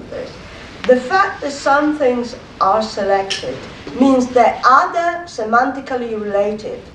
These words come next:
bits of information are repressed. So the thought here is that if you remember that event, but only remember it selectively,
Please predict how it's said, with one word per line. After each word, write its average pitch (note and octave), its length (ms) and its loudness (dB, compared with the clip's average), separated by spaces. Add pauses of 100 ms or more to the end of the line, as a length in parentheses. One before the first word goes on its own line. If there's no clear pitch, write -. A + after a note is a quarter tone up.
bits - 300 -4
of G3 100 -10
information E3 760 -8 (1000)
are F#3+ 560 2 (280)
repressed. F#3 680 -8 (1040)
So - 140 -2
the A3+ 140 4
thought C#4+ 480 2
here G#3+ 360 -2
is F#3+ 320 -10 (300)
that - 400 2 (500)
if - 200 -6
you D4+ 320 0
remember B3 600 4
that A3 260 -2
event, - 600 -6 (840)
but A#3+ 100 4
only B3 280 6
remember G#3+ 460 0
it G3 120 -2
selectively, G3 880 -4